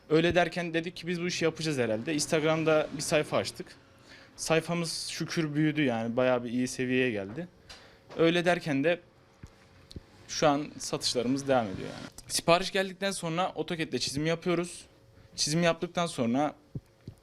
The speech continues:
makinemizde M D F, e, dört milim, beş milimlik M D F'lerden ürünümüzü çıkartıyoruz. Ürünümüzü çıkarttıktan sonra boyama aşaması var. Bu işe başlarken elimizde yani harbi hiç dinleyecek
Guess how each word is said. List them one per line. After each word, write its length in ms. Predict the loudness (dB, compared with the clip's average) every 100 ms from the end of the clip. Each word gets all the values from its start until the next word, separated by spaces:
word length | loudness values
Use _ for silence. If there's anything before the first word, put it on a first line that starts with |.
| 0
makinemizde 720 | 2 4 2 2 4 4 4 -2 _ _ _ -16 0
M 180 | 2 2
D 100 | 0
F, 340 | 4 4 4 -2 _ _ _
e, 220 | -2 -2 -2 -10 -20 0
dört 200 | 2 2
milim, 220 | 0 -2 0
beş 200 | 0 0
milimlik 240 | -2 -2
M 180 | 0 0
D 80 | 0
F'lerden 540 | 0 2 2 2 -4 -4
ürünümüzü 400 | -2 0 0 0
çıkartıyoruz. 720 | -2 2 0 2 -2 -2 -6 -18 -20 -20 -20 -4
Ürünümüzü 300 | -2 0 0
çıkarttıktan 540 | 0 2 0 0 -4
sonra 300 | -2 -2 0
boyama 260 | 2 2 2
aşaması 380 | 0 -2 -2 0
var. 200 | 0 0 2
Bu 100 | 2
işe 220 | 4 4
başlarken 500 | 2 2 -2 0 0
elimizde 600 | 0 0 0 2 2 2 0
yani 380 | 0 2 -2
harbi 360 | -2 0 2 2
hiç 160 | -2 -2
dinleyecek 440 | -2 0 2 2